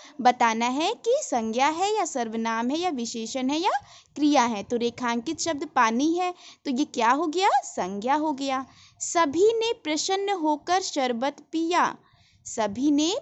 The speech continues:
प्रसन्न होकर शरबत पिया। तो पिया, किया, काम करना, तो पीना का अर्थ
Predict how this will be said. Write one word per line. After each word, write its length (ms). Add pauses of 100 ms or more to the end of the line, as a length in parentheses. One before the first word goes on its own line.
प्रसन्न 420
होकर 460
शरबत 680 (380)
पिया। 380 (280)
तो 60
पिया, 580
किया, 680 (600)
काम 320
करना, 460 (240)
तो 60
पीना 480 (260)
का 60
अर्थ 360